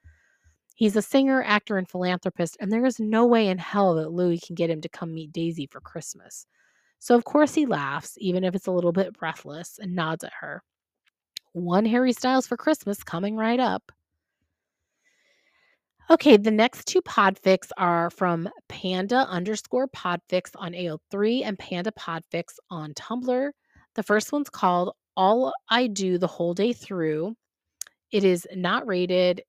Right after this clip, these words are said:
and is a Louis and Harry pairing. Louis reached up and grabbed the ridiculously thick jumper that had the planets all over it and slammed the wardrobe door shut. It was only as he turned around that he realized why Harry's bedroom door had been shut.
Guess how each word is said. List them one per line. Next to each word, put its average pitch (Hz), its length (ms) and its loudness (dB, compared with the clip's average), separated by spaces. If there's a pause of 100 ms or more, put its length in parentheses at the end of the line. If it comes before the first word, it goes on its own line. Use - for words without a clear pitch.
(160)
and 165 560 -8 (380)
is 180 140 -8
a 175 80 0
Louis 175 380 0
and 233 100 -2
Harry 151 340 -6
pairing. 151 560 -14 (880)
Louis 233 360 8
reached 311 360 0
up 185 180 2
and 175 120 -4
grabbed 170 280 0
the 170 100 -2
ridiculously 240 800 0 (100)
thick - 280 -4
jumper 165 380 -2
that 165 160 -6
had - 240 -6
the 180 80 -4
planets 269 460 -2
all 165 180 2
over 156 260 -2
it 151 120 -2
and 165 120 -10
slammed 214 400 0
the 247 80 6
wardrobe 185 540 0
door 156 220 -2
shut. 160 400 -2 (560)
It - 40 -2
was 208 180 4
only 247 360 2
as 302 100 0
he 320 100 -2
turned 240 300 -4
around 160 320 -2
that 170 100 -6
he 180 120 -6
realized 202 500 4
why 233 100 0
Harry's 180 420 -2
bedroom 165 420 -4
door 151 260 -2
had 156 220 -8
been 240 200 2
shut. - 300 -10